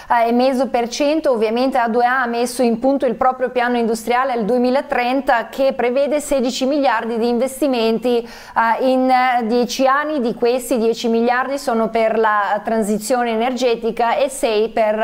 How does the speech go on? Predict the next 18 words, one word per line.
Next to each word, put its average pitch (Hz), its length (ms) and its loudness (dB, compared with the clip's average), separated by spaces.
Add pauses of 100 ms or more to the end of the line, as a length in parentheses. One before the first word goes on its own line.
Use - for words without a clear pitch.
(120)
l'economia 233 560 0
circolare. 226 720 0 (360)
L'utile 302 420 2
netto 247 340 0
è 277 60 4
previsto 254 480 -2
in 240 100 2
crescita 247 460 -2
dell'otto 254 560 0
per 220 160 -4
cento 208 480 -2
medio 233 300 0
anno 226 500 0
e 254 200 0
i 233 40 0
dividendi 240 640 0
di 247 120 0
almeno 220 600 0